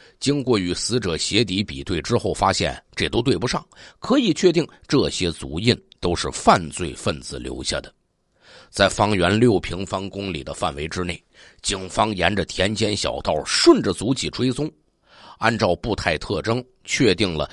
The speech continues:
一共有两种类型的足印，并且细分出了这两种足印分属于五名犯罪分子，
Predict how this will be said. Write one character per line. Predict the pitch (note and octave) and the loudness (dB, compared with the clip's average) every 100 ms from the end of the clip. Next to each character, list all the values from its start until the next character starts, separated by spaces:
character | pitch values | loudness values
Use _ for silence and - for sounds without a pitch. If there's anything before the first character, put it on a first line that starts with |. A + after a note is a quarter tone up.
| - | -10
一 | - C3+ | -2 2
共 | D#3+ B2+ E2+ | 4 2 -2
有 | B1 | -6
两 | B1 C2+ C#2 D#3 B3+ | -8 -4 0 0 0
种 | - A#1 | -4 -4
类 | D#2+ D#2+ | -2 -2
型 | B1 D#2 C#2 | -2 -8 -8
的 | C2+ | -12
足 | - C2+ | -12 -6
印， | F2 F2 _ - - - | -6 -8 _ -20 -20 -2
并 | C3 A#2 | 0 0
且 | - E2+ | 0 -2
细 | - G2+ | -2 -2
分 | E2 C3 | -2 -2
出 | B2 G2+ | -2 -2
了 | F#2 E2 - | -2 -4 0
这 | G#2+ | 2
两 | D#2+ D2+ G#2+ | 2 2 0
种 | A2+ C2 B1+ | -4 -8 -10
足 | D2+ E2+ | -6 0
印 | A2 C#2+ - - | 2 2 -4 -20
分 | - - C4 A#3+ | -4 2 4 2
属 | - D2 | -2 -2
于 | E2 | 0
五 | B2+ D2 B1+ | 0 -2 -6
名 | D2 B2 | -4 0
犯 | - C3 | 2 2
罪 | G2 G2 | 2 -2
分 | - G2+ | -2 -4
子， | C#2+ B1+ C2 G2 | -6 -8 -6 -6